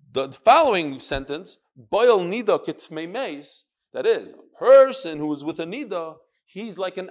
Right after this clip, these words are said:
avatuma. He can make a kli tamei because he's an avatuma. He's like somebody that touched the dead body. That's all we want to say. But not when they go to the mikvah during the daytime or at night. That's not what we're trying to say here. Saying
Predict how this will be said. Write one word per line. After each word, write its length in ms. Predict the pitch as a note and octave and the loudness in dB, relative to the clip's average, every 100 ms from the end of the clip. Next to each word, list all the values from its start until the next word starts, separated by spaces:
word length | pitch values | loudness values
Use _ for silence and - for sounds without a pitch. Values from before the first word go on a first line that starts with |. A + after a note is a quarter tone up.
| - | -8
avatuma. 720 | C#4+ D4 B3+ - C#3+ G#2 F2+ - | -4 2 0 0 -10 -12 -14 -14
He 120 | B3 | -12
can 220 | G3 E3 | -10 -10
make 200 | F#3 G3 - | -10 -10 -10
a 60 | F3 | -14
kli 460 | - - C4+ E4+ D#4 | -14 -16 -4 -4 -2
tamei 320 | F3 C#3+ A2 - _ - | -4 -4 -8 -16 _ -4
because 340 | D3+ E3 D3 | 0 2 2
he's 120 | D3+ | 2
an 60 | F3+ | -2
avatuma. 560 | A#3 C4 F#3 D3 G#2+ - _ - | 0 0 -2 -4 -6 -14 _ -8
He's 180 | G3 | -4
like 240 | D#3+ C#3+ - | 2 0 0
somebody 320 | - C3 C3+ | -6 -4 -2
that 160 | C3+ C3 | -2 -2
touched 220 | C#3 - | -6 -6
the 60 | |
dead 180 | D3+ E3+ | -6 -2
body. 320 | G#3+ B3 A3 - _ _ | 0 0 -2 -12 _ _
That's 240 | C4 D4 | -4 -2
all 140 | D4 B3+ | 2 2
we 80 | A#3 | 2
want 200 | A3 G3+ | -2 -4
to 60 | |
say. 140 | F3+ - _ - | -14 -18 _ -8
But 100 | A#3 | -8
not 440 | A#3+ D4 E4+ D#4+ - _ _ _ _ C3+ | -6 -6 -4 -6 -10 _ _ _ _ -10
when 320 | E3+ B3 A3 | -4 -2 0
they 120 | G#3+ | 0
go 200 | F#3 G#3 | 6 6
to 140 | G3+ F#3 | 6 2
the 60 | |
mikvah 360 | F#3+ A3+ G#3+ D#3 | -2 -4 -4 -6
during 200 | E3+ D#3+ | -6 -8
the 60 | D3 | -6
daytime 440 | G3 F#3+ F3+ E3+ | -6 -4 -6 -6
or 60 | D#3+ | -6
at 200 | D3+ C#3+ | -6 -8
night. 280 | C#3+ G#2 - | -10 -12 -14
That's 160 | - G3 | -14 -12
not 120 | A#3 | -10
what 100 | A#3 | -8
we're 80 | A#3+ | -8
trying 220 | A#3 A#3+ | -8 -10
to 40 | A#3 | -6
say 200 | C4+ A#3 | -4 -4
here. 140 | A2+ - _ | -6 -14 _
Saying 240 | - G#3+ | -12 -12